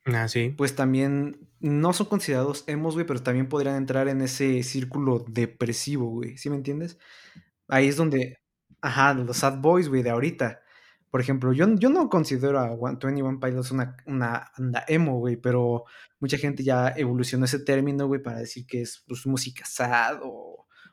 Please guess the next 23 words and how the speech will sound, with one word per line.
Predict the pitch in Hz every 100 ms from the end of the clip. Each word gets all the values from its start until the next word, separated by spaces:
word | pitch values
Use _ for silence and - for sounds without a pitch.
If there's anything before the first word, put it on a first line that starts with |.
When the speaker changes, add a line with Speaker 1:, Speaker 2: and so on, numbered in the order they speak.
| -
Speaker 2:
o |
música, | 135 131 120 - 120 110 113
no | 127
sé, | 131 143
güey, | 127 123
para | 120 113
deprimirse | 113 - 123 131 135 127
y | 123
cosas | 127 123 120
así. | 120 - 143 131 _ _ _ _ _ _ _ _ _ _ _ _ _ _ _ _ _ _ _ _ _ _
No | 139 135
sé | 139
si, | 139 127 120 123 - _ _
hablando | 143 139 156 180
de, | 143 120
Speaker 1:
Mm, | 120
Speaker 2:
ajá, | 127 156
y | 151 131
también | 135 147
Speaker 1:
no | 175
Speaker 2:
con, | 151
Speaker 1:
creo. | - 123 131 _ -
Speaker 2:
¿eh? | 202 269